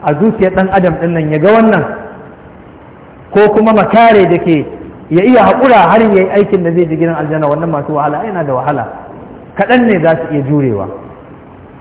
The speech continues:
Sannan da ya gano wuta da irin masifar azabar da ke gidan wuta, ya ce, "Wallahi babu wanda zai ji labarin gidan wuta, wallahi sai ya,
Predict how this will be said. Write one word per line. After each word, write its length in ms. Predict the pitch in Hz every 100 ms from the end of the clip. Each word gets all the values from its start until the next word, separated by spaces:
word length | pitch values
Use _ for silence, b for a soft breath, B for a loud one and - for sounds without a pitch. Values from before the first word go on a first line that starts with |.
| - - - - - - - -
Sannan 260 | 147 180
da 60 | 165
ya 80 | 170
gano 300 | 190 208 208
wuta 260 | 208 202 180 - - - - - - - - - - - -
da 120 | 143 170
irin 300 | 214 196 180
masifar 520 | 165 226 226 202 185
azabar 500 | 165 175 226 208 185
da 80 | 170
ke 160 | 170 147
gidan 260 | 180 202 196
wuta, 220 | 196 170 - - - - - - - - - - - - - - - - - - -
ya 100 | 156
ce, 100 | 156
"Wallahi 360 | 151 156 165 156
babu 280 | 151 196 175
wanda 200 | 175 160
zai 140 | 160 156
ji 80 |
labarin 420 | 156 151 151 147 143
gidan 200 | 139 143
wuta, 160 | 139
wallahi 340 | 143 143 160 135
sai 80 | 175
ya, 220 | 180 175